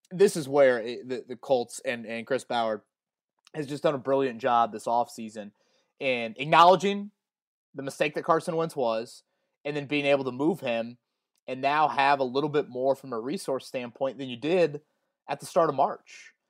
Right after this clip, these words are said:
Um, so you give up a third-round pick here in twenty twenty-two for Ryan. Um, so basically, if you combine the two trades, you've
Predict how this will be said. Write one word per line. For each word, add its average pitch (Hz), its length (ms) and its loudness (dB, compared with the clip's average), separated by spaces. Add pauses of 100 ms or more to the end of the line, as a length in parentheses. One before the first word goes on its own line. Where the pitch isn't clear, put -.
(300)
Um, - 80 -16
so - 120 -8
you 175 80 -2
give 214 160 -2
up 220 100 2
a 165 40 -10
third-round 196 480 2
pick 180 140 0
here 180 120 -2
in 165 60 -6
twenty 165 260 -6
twenty-two 131 640 -6 (140)
for 139 260 0
Ryan. 101 520 -6 (580)
Um, - 140 -16
so 147 180 -2
basically, 175 720 0
if 139 100 -4
you 151 220 -10 (120)
combine 151 680 -2
the 165 80 -8
two 165 280 -8
trades, 107 680 -6 (480)
you've 127 360 -2